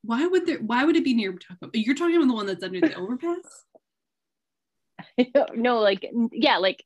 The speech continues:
Speaker 2: yeah, over the overpass.
Speaker 1: No, that's not, that's not the one I'm thinking of. I'm thinking of one that's
Speaker 2: Oh, okay.
Speaker 1: huge and, like, has Civil War and American, um, like, not Revolutionary War, but, like, uh, all the wars. It's, like, a lot of where a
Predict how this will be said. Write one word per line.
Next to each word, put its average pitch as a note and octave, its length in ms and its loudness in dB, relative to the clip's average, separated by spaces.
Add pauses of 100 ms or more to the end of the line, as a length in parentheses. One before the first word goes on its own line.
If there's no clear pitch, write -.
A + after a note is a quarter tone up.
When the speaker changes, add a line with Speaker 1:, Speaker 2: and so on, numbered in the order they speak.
Speaker 2:
yeah, C4 260 -2
over A3 160 -8
the G3+ 120 -6
overpass. G#3 320 -14 (440)
Speaker 1:
No, D#4+ 220 4
that's A3+ 220 -4
not, D4+ 260 -2
that's A#3 300 -6
not C#4+ 120 0
the C4+ 60 -4
one A3+ 100 -2
I'm G3 120 -6
thinking A3+ 320 -4
of. - 200 -16
I'm A3 160 0
thinking B3 280 2
of G#3 100 -2
one G3 200 -4
that's - 180 -14
Speaker 2:
Oh, - 40 -18
okay. A#3 140 2
Speaker 1:
huge F3+ 480 -2 (920)
and, G#3 160 -2
like, F3+ 280 -6
has G#3+ 300 -2
Civil A3 320 0
War G3 460 -2
and F#3+ 140 -6
American, F#3+ 680 -6 (120)
um, - 520 -6 (880)
like, - 280 -12
not G3+ 220 -4
Revolutionary - 540 -12
War, G3 360 -12
but, - 160 -10
like, - 240 -12 (220)
uh, F3 260 -8
all A3 180 -2
the G3 100 -8
wars. E3+ 420 -8
It's, G3+ 100 -10
like, A3+ 120 -2
a G#3+ 40 -6
lot G3+ 120 0
of F3+ 80 -4
where F#3+ 120 -4
a F#3 40 -8